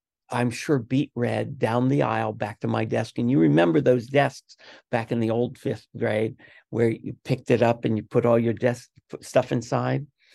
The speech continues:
I opened the desk, I put my head in, started to cry, and I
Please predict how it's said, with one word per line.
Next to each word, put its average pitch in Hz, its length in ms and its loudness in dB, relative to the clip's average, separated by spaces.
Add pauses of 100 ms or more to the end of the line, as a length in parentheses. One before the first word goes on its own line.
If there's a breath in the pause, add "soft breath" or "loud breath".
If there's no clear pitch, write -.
(600 soft breath)
I 113 120 -4
opened 113 280 -4
the 107 80 -4
desk, 113 440 -8
I 113 60 -10
put - 260 -8
my 104 140 -8
head 107 240 -2
in, 110 120 -2
started 110 440 -4
to 113 80 -8
cry, 107 540 -6
and 107 140 -10
I 110 120 -10